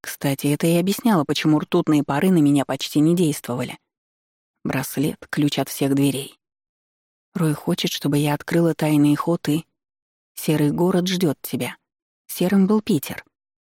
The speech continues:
С его дождями, низким небом и тёмными водами Невы. Снова вспомнилась наша первая встреча. "А почему вода тёмная?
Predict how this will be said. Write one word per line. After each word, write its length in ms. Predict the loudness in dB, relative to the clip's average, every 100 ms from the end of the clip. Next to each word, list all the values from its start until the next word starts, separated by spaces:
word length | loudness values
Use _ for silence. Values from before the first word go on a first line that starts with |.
| _ _ -6
С 100 | -2
его 180 | 0
дождями, 540 | 2 0 0 2 4 4
низким 520 | 4 0 0 2 4
небом 380 | 4 2 2 2
и 40 |
тёмными 420 | 2 2 4 4
водами 360 | 2 2 2 4
Невы. 400 | 4 2 -2 -6 _ _ _ _ _ _ _
Снова 380 | -8 -6 -4 -6
вспомнилась 600 | -6 0 2 4 2 -2
наша 240 | -4 -4
первая 360 | -2 -2 0 -2
встреча. 540 | -4 -10 -8 -10 -12 -18 _ _ _ _ _ _ _ _ _ _ _ _ _ _ -4
"А 100 | -2
почему 360 | -2 2 2
вода 280 | 2 0 -2
тёмная? 560 | 0 -2 -2 -6 -14